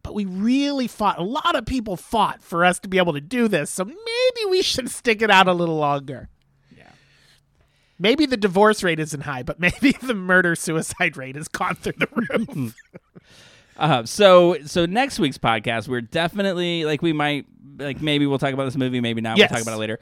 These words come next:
Speaker 2: But we one hundred percent will be talking about the Emmys.
Speaker 1: Oh, the, as soon as, oh, we're gonna talk like we're celebrities. Right from the podcast, we are going to leave and we're gonna head out to the Emmys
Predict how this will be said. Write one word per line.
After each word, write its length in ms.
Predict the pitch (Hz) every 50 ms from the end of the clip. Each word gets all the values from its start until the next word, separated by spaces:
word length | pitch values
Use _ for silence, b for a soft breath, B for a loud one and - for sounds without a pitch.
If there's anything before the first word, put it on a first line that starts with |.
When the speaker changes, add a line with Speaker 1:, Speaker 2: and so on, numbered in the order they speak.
| b b b
Speaker 2:
But 120 | - 139
we 100 | 139 139
one 140 | 131 131 120
hundred 360 | 107 120 135 143 135 120 107
percent 380 | 123 113 107 - - 117 120 135
will 80 | 147 135
be 100 | 123 120
talking 400 | - 123 113 110 107 - 113 110
about 380 | 107 104 104 101 101 101 98 - -
the 100 | 127 123 -
Emmys. 340 | 127 135 127 120 107 85 -
Speaker 1:
Oh, 300 | 190 214 226 226 220 214
the, 180 | 185 220 208 - -
as 160 | 208 196 -
soon 360 | - - - 269 294 311 311
as, 160 | 311 294 220 - -
oh, 200 | - 254 226 147 - _ _ -
we're 140 | 190 220 254
gonna 140 | 240 214
talk 260 | - - 196 185 175 -
like 140 | 185 151
we're 80 | - -
celebrities. 560 | - - 147 139 143 139 135 110 101 - - _ _ _ _ _ - - - -
Right 460 | 160 151 151 165 208 208 220 247 220
from 180 | - 254 233
the 60 | 226 233
podcast, 680 | - 208 190 160 147 135 165 160 139 135 139 - - 170
we 120 | 180 175
are 80 | 170 160
going 280 | 151 165 160 156 151
to 320 | 143 - 160 151 143 143 143
leave 440 | 156 180 196 220 226 277 339 392 - -
and 160 | 180 175 170
we're 80 | 165 165
gonna 240 | 151 165 160 156 147
head 280 | - - 208 233 247
out 340 | 240 214 220 240 254 - -
to 100 | - 262
the 180 | 254 294 311 - _ -
Emmys 720 | 185 185 170 151 139 107 - - - 240 - - - -